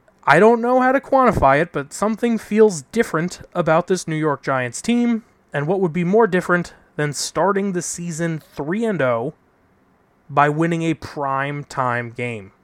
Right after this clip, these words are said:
Give me the Giants to win this one at home.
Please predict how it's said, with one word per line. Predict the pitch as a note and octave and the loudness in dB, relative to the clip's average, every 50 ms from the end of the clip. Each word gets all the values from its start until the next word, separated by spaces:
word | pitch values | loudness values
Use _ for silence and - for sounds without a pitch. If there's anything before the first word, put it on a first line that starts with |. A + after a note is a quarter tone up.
| _ _ _ _ _ _ _ _ _ _ _ _ _ _ _ _ _ _ _ _ _ _ _ _ _ - | _ _ _ _ _ _ _ _ _ _ _ _ _ _ _ _ _ _ _ _ _ _ _ _ _ -4
Give | D#3 F#3 | -2 -2
me | A3+ | -2
the | A#3 B3+ A3+ | -2 -2 -4
Giants | G3+ G#3 F#3+ F3+ E3+ F3 F3 - - - - _ _ _ _ _ _ _ _ _ _ _ | -2 -2 0 0 0 -2 -4 -6 -10 -18 -18 _ _ _ _ _ _ _ _ _ _ _
to | - E3 | -4 -2
win | E3 E3+ E3+ D#3+ D3 | 0 0 0 0 -2
this | C#3 B2+ - | -4 -6 -6
one | - C3 B2+ B2+ B2+ B2 - _ _ _ _ _ _ _ - | -6 -6 -6 -6 -6 -8 -14 _ _ _ _ _ _ _ -10
at | B2 A#2+ B2 A#2+ - - _ _ _ _ | -6 -4 -4 -6 -6 -10 _ _ _ _
home. | - - - D3 D3+ E3+ F3 E3 C#3 A2+ G2 | -18 -8 -2 0 0 2 2 0 -2 -6 -10